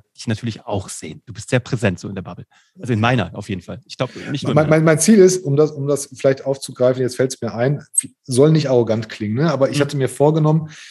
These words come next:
Speaker 2: weil du ja sagtest, was treibt dich an? Also ich glaub,
Speaker 1: Mhm.
Speaker 2: das ist tatsächlich, ähm, also wenn man etwas macht, muss man es richtig machen. Und ich hatte mein, mein, meine Vorgabe für mich selber war,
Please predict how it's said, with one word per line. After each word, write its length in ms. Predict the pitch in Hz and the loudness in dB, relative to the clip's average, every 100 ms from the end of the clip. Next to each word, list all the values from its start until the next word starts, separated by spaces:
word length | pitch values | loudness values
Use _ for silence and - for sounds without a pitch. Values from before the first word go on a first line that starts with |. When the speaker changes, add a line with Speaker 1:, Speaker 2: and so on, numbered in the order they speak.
| - - _ | -20 -20 _
Speaker 2:
weil 200 | 127 127 | -2 0
du 80 | 131 | 0
ja 120 | 127 | 0
sagtest, 520 | 135 135 143 127 - _ _ _ _ | -2 -4 -6 -8 -12 _ _ _ _
was 220 | 123 - | -8 -8
treibt 420 | - 139 139 - | -4 -4 -4 -8
dich 240 | 117 - _ | -12 -12 _
an? 260 | 123 113 101 | -10 -8 -8
Also 200 | 113 117 | -6 -6
ich 100 | 113 | -4
glaub, 120 | 127 | -2
Speaker 1:
Mhm. 140 | 120 | -2
Speaker 2:
das 160 | 131 - | -4 -8
ist 100 | 135 | -6
tatsächlich, 760 | 135 123 139 151 165 165 - _ _ _ _ - | -6 -4 -4 -2 -2 -2 -6 _ _ _ _ -4
ähm, 480 | 123 127 123 110 _ _ _ _ _ _ _ | -2 -2 -8 -12 _ _ _ _ _ _ _
also 140 | 127 | 0
wenn 100 | 131 | 2
man 140 | 196 208 | 2 2
etwas 340 | 156 - 147 | -2 -4 -4
macht, 220 | 143 147 | -4 -6
muss 180 | 151 131 | -6 -6
man 160 | 131 123 | -6 -6
es 220 | 107 107 | -6 -6
richtig 360 | 110 - 98 - | -6 -8 -14 -14
machen. 220 | 104 110 | -12 -8
Und 180 | 110 - | -8 -2
ich 120 | 131 | -2
hatte 100 | 127 | 0
mein, 220 | 127 131 | -2 0
mein, 260 | 127 127 123 | -2 -4 -2
meine 220 | 123 120 | 0 0
Vorgabe 480 | - 156 151 139 131 | 4 6 6 6 2
für 120 | - | -2
mich 140 | 120 | 0
selber 300 | 120 131 135 | 4 4 4
war, 260 | 127 127 | 4 2